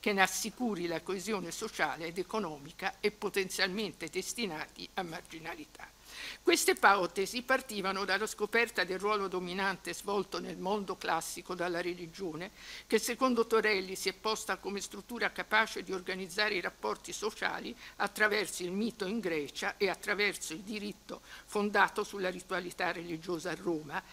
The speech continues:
temi che sono stati la linea guida per numerose indagini sul, anche sul mondo greco-romano e s-,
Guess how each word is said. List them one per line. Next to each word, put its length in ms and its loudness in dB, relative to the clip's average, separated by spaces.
temi 440 4
che 120 -4
sono 320 -2
stati 420 2
la 100 0
linea 400 0
guida 420 -8
per 180 -6
numerose 500 -4
indagini 680 2
sul, 400 -2
anche 460 4
sul 220 -4
mondo 400 -2
greco-romano 960 -2
e 200 0
s-, 160 -14